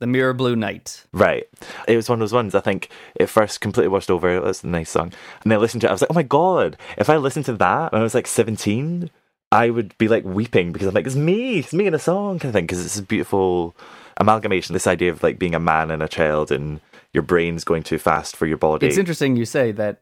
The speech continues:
Speaker 1: when I was a teenager, if I was a teenager, there's something about these songs that are so teenage to their core,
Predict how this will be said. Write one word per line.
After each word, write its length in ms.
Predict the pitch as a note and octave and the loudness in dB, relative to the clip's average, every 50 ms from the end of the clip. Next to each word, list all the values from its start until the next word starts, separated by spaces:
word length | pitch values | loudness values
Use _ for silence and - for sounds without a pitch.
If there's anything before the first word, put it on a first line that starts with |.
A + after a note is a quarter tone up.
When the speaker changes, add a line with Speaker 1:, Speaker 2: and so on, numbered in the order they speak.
| - | -14
Speaker 1:
when 260 | A#2+ A#2 A#2 C3 B2+ | -10 -4 -2 0 0
I 100 | A#2+ A#2+ | 2 0
was 180 | A#2+ A#2 A2+ G#2+ | 0 0 0 -2
a 40 | A2 | -4
teenager, 540 | G2 - - B2 A#2+ A2 G#2+ G#2+ G#2 G#2+ G#2+ | -8 -6 -4 -2 0 0 -2 -2 -2 -2 -4
if 140 | G#2+ G#2 - | -2 -2 -2
I 80 | A#2 | -2
was 120 | G#2+ G#2 G2+ | -2 -2 -4
a 40 | G2 | -8
teenager, 440 | - - A#2 A#2 A2 F#2+ G2 F2 | -8 -6 -4 -4 -4 -4 -6 -8
there's 180 | F#2+ G2+ G2+ - | -6 -6 -6 -6
something 380 | - C#3+ D3 D3+ - D3+ C3+ A#2+ | -4 -2 -2 -2 -2 -2 -2 -2
about 380 | A2 G2+ A2+ A2+ A#2 A#2 - | -2 -2 -2 -2 -2 -2 -2
these 180 | A2+ G#2+ G2+ - | -4 -8 -8 -8
songs 420 | - - A#2 A#2+ A2+ G#2 G2+ G#2 | -6 -4 -2 -2 -2 -2 -4 -8
that 120 | G#2+ G2 G2 | -8 -8 -4
are 300 | G#2 G#2+ A#2+ C3 C3+ C3 | -2 0 0 0 0 -2
so 640 | A#2+ - - - B2+ B2 A#2+ A2+ A2 G#2+ G#2+ G#2 - _ _ _ _ _ _ _ _ _ _ _ _ _ _ _ - | -4 -8 -6 -4 -2 0 0 0 -2 -2 -4 -6 -8 _ _ _ _ _ _ _ _ _ _ _ _ _ _ _ -14
teenage 880 | - - D3+ D3+ D3 C#3 B2+ B2 A#2+ A#2+ A2+ G#2 G#2 - - - - _ _ _ - | -10 -4 -2 0 2 2 2 2 2 0 -2 -2 -6 -10 -12 -12 -14 _ _ _ -12
to 120 | - - C3 | -6 -4 -2
their 180 | A2+ G#2+ G2 | 0 0 -2
core, 760 | - - - - - C#3 D3 C3+ A2+ G2+ E2 A#1+ - - - | -2 -6 -10 -6 -2 0 0 2 0 0 -2 -6 -10 -16 -20